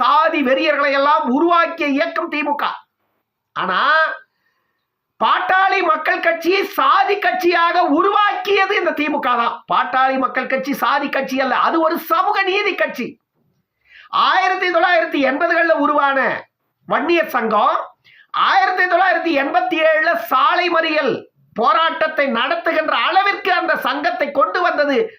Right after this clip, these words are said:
திமுக, அதிமுக போன்ற மிகப்பெரிய சாதி கட்சிகள். தமிழ்நாட்டுல ஒரு பெரும்பான்மையான சமூகம், தமிழ்நாட்டை ஆள தகுதியுடைய ஒரு சமூகம்,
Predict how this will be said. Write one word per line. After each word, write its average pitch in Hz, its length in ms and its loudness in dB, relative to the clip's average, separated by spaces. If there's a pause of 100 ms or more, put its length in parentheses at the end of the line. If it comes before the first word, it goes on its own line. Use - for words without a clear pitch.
(160)
திமுக, 269 340 -2 (140)
அதிமுக 240 560 0
போன்ற 240 300 0 (100)
மிகப்பெரிய 311 500 0 (140)
சாதி 370 320 0
கட்சிகள். 277 460 -4 (2000)
தமிழ்நாட்டுல 339 640 0 (100)
ஒரு 269 160 2
பெரும்பான்மையான 330 800 0 (160)
சமூகம், 262 500 2 (800)
தமிழ்நாட்டை 339 640 0 (280)
ஆள 339 200 4 (180)
தகுதியுடைய 320 560 2 (100)
ஒரு 269 100 -2
சமூகம், 262 560 0